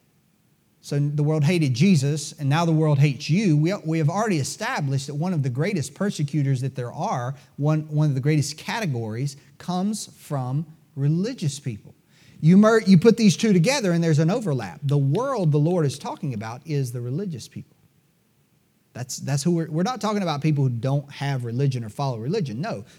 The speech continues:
this is the world. Verse twenty, "Remember the word that I said unto you, the servant is not greater than his Lord. If they have persecuted me,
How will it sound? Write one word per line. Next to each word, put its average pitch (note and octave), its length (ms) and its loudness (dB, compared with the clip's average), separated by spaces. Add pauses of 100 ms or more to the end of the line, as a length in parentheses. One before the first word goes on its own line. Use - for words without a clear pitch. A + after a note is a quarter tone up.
(120)
this D4 260 0
is B3+ 240 -2
the C3+ 80 0
world. G2 320 -8 (1120)
Verse D#3+ 180 4
twenty, G#3+ 320 0
"Remember D#3+ 540 6 (540)
the D3+ 80 2
word D3 500 4 (220)
that C#3 120 -2
I C#3 100 2
said C#3+ 260 2
unto C3 180 2
you, A2+ 320 -2
the A#2+ 140 -6
servant E3+ 340 4
is C#3+ 140 4
not D3 240 0
greater D#3+ 280 4
than D3+ 180 4
his C#3 160 4
Lord. F#3+ 420 -2 (880)
If B3 300 8
they F#3+ 200 6
have E3+ 200 6
persecuted E3+ 600 6
me, D#3 520 2